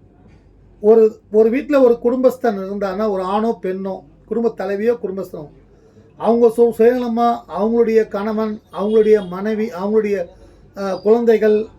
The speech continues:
அவங்களுடைய அப்பா அம்மா, அவங்க நல்லா இருக்கணுன்றது,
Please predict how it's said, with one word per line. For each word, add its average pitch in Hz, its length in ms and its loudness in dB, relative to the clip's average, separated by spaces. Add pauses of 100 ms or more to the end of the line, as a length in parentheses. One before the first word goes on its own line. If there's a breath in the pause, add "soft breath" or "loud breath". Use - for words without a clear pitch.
அவங்களுடைய 214 360 2
அப்பா 214 360 -2
அம்மா, 208 420 -4
அவங்க 190 280 -8
நல்லா 220 440 -2
இருக்கணுன்றது, 220 800 0